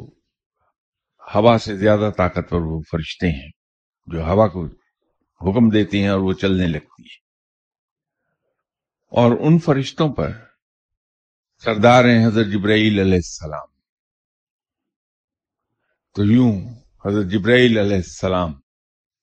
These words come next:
ان فرشتوں سے زیادہ طاقتور ہیں، اور حضرت جبرائیل علیہ السلام امر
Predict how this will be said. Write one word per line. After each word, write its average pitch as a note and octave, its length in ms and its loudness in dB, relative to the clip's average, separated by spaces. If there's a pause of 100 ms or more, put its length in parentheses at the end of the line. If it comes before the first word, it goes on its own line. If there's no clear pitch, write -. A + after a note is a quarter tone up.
(160)
ان G2 140 2
فرشتوں A2 480 -2
سے F#2+ 180 -6
زیادہ G2 380 2
طاقتور E2 480 -4
ہیں، - 200 -18 (1400)
اور B2 180 2
حضرت D3 300 2
جبرائیل D3+ 460 4
علیہ C#3 200 2
السلام A#2 600 0 (1300)
امر C3+ 200 4